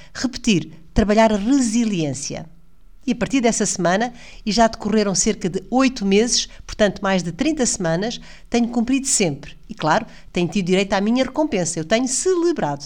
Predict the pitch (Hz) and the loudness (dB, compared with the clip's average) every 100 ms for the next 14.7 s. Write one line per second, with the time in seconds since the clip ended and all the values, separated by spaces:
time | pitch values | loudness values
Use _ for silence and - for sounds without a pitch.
0 | - - - - 226 214 214 202 196 - | -16 -18 -6 -2 2 2 2 0 -4 -6
1 | 143 143 - - - - - - 277 254 | -6 -6 -16 -18 -18 -10 -2 2 2 2
2 | 269 277 269 269 - 269 - - 285 285 | 2 2 0 -4 -4 -2 -2 0 -2 -2
3 | 262 247 220 226 196 196 - 220 175 190 | -4 -4 -4 -4 -4 -6 -4 -2 0 0
4 | 165 156 156 214 220 190 185 170 165 - | 0 -2 -2 -4 -2 -2 -2 -2 -6 -6
5 | 156 139 143 - - - - - 196 190 | -6 -6 -8 -14 -20 -20 -14 -4 -2 -2
6 | - - - 220 196 240 - 214 202 202 | -6 -14 -10 -8 0 0 4 2 2 -2
7 | - 202 165 208 202 196 196 185 - 175 | -2 0 4 8 10 10 8 2 -2 -4
8 | - 170 170 151 143 - - - - - | -4 -4 -4 -4 -6 -10 -16 -20 -10 -2
9 | 175 175 165 262 - 226 233 180 160 156 | 0 0 -2 -2 -2 -2 0 -2 -2 -4
10 | - - - 220 - 220 220 - - - | -12 -20 -8 -6 -4 -2 -2 -4 -10 -4
11 | 254 247 208 185 196 196 - 180 - 147 | 2 2 2 0 -2 -2 -4 -6 -6 -8
12 | 165 - - - - - - 240 262 285 | -10 -14 -16 -20 -20 -8 0 4 8 6
13 | 277 - - - - 233 220 208 - 240 | 4 -4 -20 -16 -2 2 4 4 0 0
14 | 247 226 220 220 151 131 131 | 2 2 0 -2 -4 -6 -10